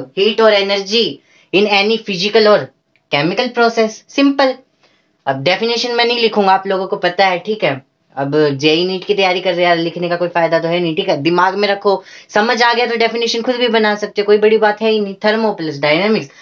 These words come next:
Thermo क्या है, होता है Heat और energy, dynamics क्या होता है, फ्लो करना। तो जो ब्रांच साइंस की, वो ब्रांच जो heat और एनर्जी के फ्लो को बताता है, किसमें? किसी भी physical या chemical process के अंदर, किसी भी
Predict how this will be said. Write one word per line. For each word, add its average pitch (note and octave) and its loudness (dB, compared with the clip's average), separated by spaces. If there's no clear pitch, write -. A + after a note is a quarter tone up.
Thermo G#3+ 0
क्या F3+ 0
है, D#3 0
होता C#3 -4
है C3+ 0
Heat D#3 -2
और D#3 4
energy, F3+ 0
dynamics F3 0
क्या D3 0
होता C3+ 0
है, C3+ -4
फ्लो E3+ 2
करना। F#3+ 0
तो G#3+ 4
जो A#3 6
ब्रांच G#3+ 0
साइंस A#3 -2
की, B3 -6
वो A3 4
ब्रांच G#3 2
जो G#3 -2
heat G#3 0
और A3 6
एनर्जी G3+ 0
के G#3+ -2
फ्लो G#3 2
को G#3 2
बताता G3+ 0
है, G3+ -6
किसमें? A3 -2
किसी G#3+ 0
भी A3 0
physical A3+ 0
या A3+ 2
chemical A3 0
process A3 0
के A#3 -2
अंदर, A3+ 2
किसी G3 -8
भी G3+ -6